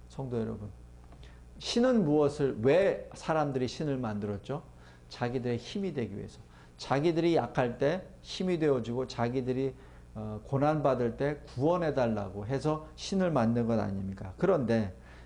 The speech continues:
이 신 자체가 구부러지고 엎드러졌고, 그리고 신 자체가 스스로를 지킬 수도 없고 끌려가는 입장이 되어버렸다.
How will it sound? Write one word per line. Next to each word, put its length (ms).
이 180
신 400
자체가 800
구부러지고 760
엎드러졌고, 720
그리고 300
신 320
자체가 640
스스로를 880
지킬 380
수도 280
없고 320
끌려가는 760
입장이 520
되어버렸다. 680